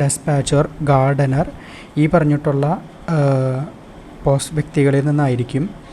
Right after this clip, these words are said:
അതുപോലെ തന്നെ ബാക്കിയുള്ള വേക്കൻസി ആയിരിക്കും ഓപ്പൺ മാർക്കറ്റ് കാൻഡിഡേറ്റ്സിന് കൊടുക്കുന്നത്. പിന്നെ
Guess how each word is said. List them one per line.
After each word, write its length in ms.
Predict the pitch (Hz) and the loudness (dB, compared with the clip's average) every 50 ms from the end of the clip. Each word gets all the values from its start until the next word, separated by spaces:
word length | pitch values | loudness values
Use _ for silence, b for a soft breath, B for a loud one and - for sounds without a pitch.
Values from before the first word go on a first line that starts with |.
| B B B B - - | B B B B -6 -2
അതുപോലെ 320 | 131 139 135 143 143 151 143 156 | 0 2 2 2 2 2 0 0
തന്നെ 140 | 139 143 | 0 0
ബാക്കിയുള്ള 540 | 156 147 151 143 143 - - 175 170 170 175 | 0 2 2 2 2 0 0 0 2 2 2
വേക്കൻസി 420 | 180 170 151 156 - 143 143 - 156 | 2 0 0 0 0 0 0 2 2
ആയിരിക്കും 320 | 143 131 120 - 165 160 | 0 0 0 -2 0 0
ഓപ്പൺ 240 | 147 139 - 143 143 | 0 0 0 0 2
മാർക്കറ്റ് 340 | 143 139 139 139 - 147 - | 2 2 0 0 -6 -6 -4
കാൻഡിഡേറ്റ്സിന് 640 | 156 143 131 135 135 135 131 127 - - 131 135 190 | -4 -2 -2 -2 -2 -2 -2 -2 -2 -4 -4 -4 -2
കൊടുക്കുന്നത്. 540 | 202 220 190 165 - 151 131 123 113 120 123 - - B B B B B B B B B - - | -2 -2 -4 -2 -4 -4 -4 -4 -4 -6 -8 -10 -16 B B B B B B B B B -6 -2
പിന്നെ 280 | 156 147 135 123 131 | 0 0 0 0 -2